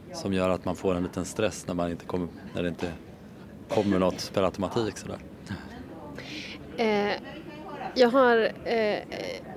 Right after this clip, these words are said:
Speaker 2: fått svar på väldigt många frågor.
Speaker 1: Mm.
Speaker 2: <laughs> Eh, jag har en sista fråga. Den här, eh, podden sponsras ju av Moderskeppet som gör, eh, kurser. Eh, och det handlar ju om lärande och liksom, ja, att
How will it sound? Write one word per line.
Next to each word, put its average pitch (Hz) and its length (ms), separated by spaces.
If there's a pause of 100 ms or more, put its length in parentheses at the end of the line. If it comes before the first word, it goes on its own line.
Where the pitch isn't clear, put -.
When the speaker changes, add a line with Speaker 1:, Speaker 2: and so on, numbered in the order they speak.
Speaker 2:
fått 226 200
svar 214 240
på 208 160
väldigt 226 260
många 226 220
frågor. - 380 (180)
Speaker 1:
Mm. 214 360 (260)
Speaker 2:
<laughs> - 40 (360)
Eh, 208 400
jag 208 160
har 196 340 (380)
en 202 140
sista 190 520
fråga. 214 320
Den 196 160
här, 190 360 (100)
eh, 202 220
podden 185 320
sponsras - 460
ju 165 40
av 170 60
Moderskeppet 190 600
som 185 380 (180)
gör, 160 360 (100)
eh, 202 360
kurser. - 300 (460)
Eh, 196 240
och 196 120
det 202 60
handlar 185 220
ju 180 60
om 180 120
lärande 170 500
och 170 180
liksom, 160 380 (640)
ja, 170 120 (220)
att - 300